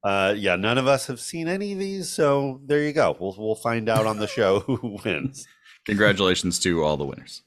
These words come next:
Speaker 2: <laughs>
Speaker 1: Yes. Uh, documentary feature, twenty Days in Mariupol, To Kill a Tiger, Four Daughters, The Eternal Memory, and Bobi Wine, The People's President.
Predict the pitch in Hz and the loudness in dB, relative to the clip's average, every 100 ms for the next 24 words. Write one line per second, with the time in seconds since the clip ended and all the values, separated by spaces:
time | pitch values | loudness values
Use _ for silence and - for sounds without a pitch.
0 | - - - - 220 - - - 240 - | -12 -12 -14 -8 -2 0 0 -2 -4 -4
1 | - _ - - _ _ - - _ _ | -20 _ -8 -8 _ _ -20 -20 _ _
2 | _ _ _ _ - 107 104 113 107 139 | _ _ _ _ 0 4 4 2 4 2
3 | 143 147 151 147 - 170 160 214 185 - | 2 0 0 0 -2 -4 -2 -2 -4 -4
4 | - 156 175 156 156 156 127 117 113 113 | 0 2 2 2 2 2 0 -4 -2 0
5 | 139 156 156 151 156 160 160 156 - 131 | 2 0 0 2 2 2 0 -6 -8 -10
6 | - 151 135 - - 151 143 151 151 147 | -2 2 2 2 0 0 2 0 -2 -6
7 | _ _ _ 151 175 143 131 127 127 131 | _ _ _ 2 2 4 4 4 2 -2
8 | 117 - 113 107 107 127 127 120 110 110 | -6 -12 -4 -2 0 0 0 0 0 0
9 | 113 113 110 95 98 92 107 120 131 107 | 0 -2 -2 -2 -4 0 2 2 0 0
10 | 104 104 110 113 - 113 107 - 110 113 | 0 0 -2 -6 -10 -6 -6 -6 -8 -4
11 | 110 104 - 110 98 80 67 | -6 -8 -6 -2 -2 -2 -8